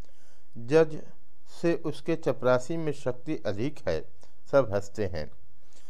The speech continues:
नारद से राम ने कहा, "नारद, तुम्हारी स्तुति से मुझे बड़ी प्रसन्नता हुई है,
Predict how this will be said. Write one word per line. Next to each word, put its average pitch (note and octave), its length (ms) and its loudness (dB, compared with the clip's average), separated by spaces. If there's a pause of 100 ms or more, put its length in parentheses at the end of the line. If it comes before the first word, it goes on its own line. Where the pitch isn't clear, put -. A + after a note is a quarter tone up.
(420)
नारद D#3 400 6
से F3+ 220 2
राम C#3 240 8
ने D3 160 2
कहा, A#2 340 0 (240)
"नारद, A#2+ 480 4 (400)
तुम्हारी D#3+ 500 4
स्तुति D#3+ 440 0
से D3 200 0
मुझे C3 320 0
बड़ी B2+ 280 0
प्रसन्नता A#2 580 0
हुई G#2 280 2
है, D#2 220 0